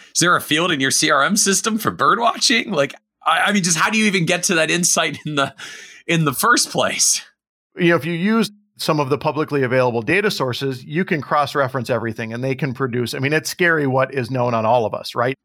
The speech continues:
Speaker 1: So what are the publicly available data sources? Like, I, I don't think that's a world most of us live in as financial advisors.
Speaker 2: Yeah, so there's several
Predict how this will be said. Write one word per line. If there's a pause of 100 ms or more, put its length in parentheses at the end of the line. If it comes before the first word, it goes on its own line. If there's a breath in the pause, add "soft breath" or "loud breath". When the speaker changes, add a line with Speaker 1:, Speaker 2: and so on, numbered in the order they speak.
(140)
Speaker 1:
So
what
are
the
publicly
available (540)
data
sources?
Like,
I,
I
don't
think
that's
a
world
most
of
us
live
in
as
financial
advisors.
Speaker 2:
Yeah,
so
there's
several